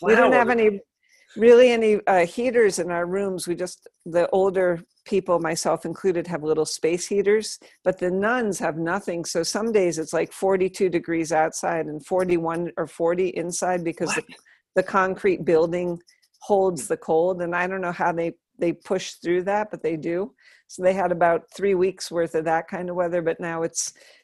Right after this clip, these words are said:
Speaker 1: now it's kind of in the sixties, low seventies in the day and kind of high fifties overnight. So it's, it's, it's good, you know, it's,
Speaker 2: Oh
Speaker 1: it's
Speaker 2: my
Speaker 1: spring.
Speaker 2: gosh. Wait, what's the elevation? And so you're in a valley, so.
Speaker 1: We're kind of in a valley, but still we're in the Himalayas. So our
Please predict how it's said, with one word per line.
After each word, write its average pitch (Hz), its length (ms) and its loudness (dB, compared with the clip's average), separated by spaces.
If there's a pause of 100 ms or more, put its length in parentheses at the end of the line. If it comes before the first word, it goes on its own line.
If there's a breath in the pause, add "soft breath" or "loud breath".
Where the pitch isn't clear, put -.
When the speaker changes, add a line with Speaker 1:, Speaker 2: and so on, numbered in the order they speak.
Speaker 1:
now 247 240 -2
it's - 140 -2
kind 190 260 -4
of 175 140 -6
in 180 120 -4
the 170 80 -6
sixties, 170 600 -6
low 165 140 0
seventies 160 560 -4
in 156 80 -8
the 156 100 -6
day 156 280 0
and 151 120 -8
kind 151 200 -8
of 139 60 -12
high 151 200 -4
fifties 156 480 -8
overnight. 151 500 -8
So - 140 -12
it's, - 180 -12
it's, - 320 -16 (120)
it's - 160 -12
good, 196 340 -2
you 160 100 -12
know, 170 180 -14
it's, - 220 -12
Speaker 2:
Oh 120 80 -10
Speaker 1:
it's 104 120 -10
Speaker 2:
my 87 80 -8
Speaker 1:
spring. 87 220 -12
Speaker 2:
gosh. 95 200 -4 (120)
Wait, 127 200 -2
what's 160 180 -6
the - 160 -4
elevation? 117 800 -4 (240)
And 131 100 -8
so 147 160 2
you're 131 200 -2
in 107 60 -8
a - 40 -20
valley, 101 500 2
so. 95 440 -6 (140)
Speaker 1:
We're 254 240 0
kind 294 300 -2
of 269 80 -4
in 294 140 2
a 262 60 2
valley, 214 360 6
but 196 240 0
still 233 280 4
we're 220 80 0
in 196 80 -2
the 196 100 -4
Himalayas. 180 680 0
So 196 160 -2
our 196 220 0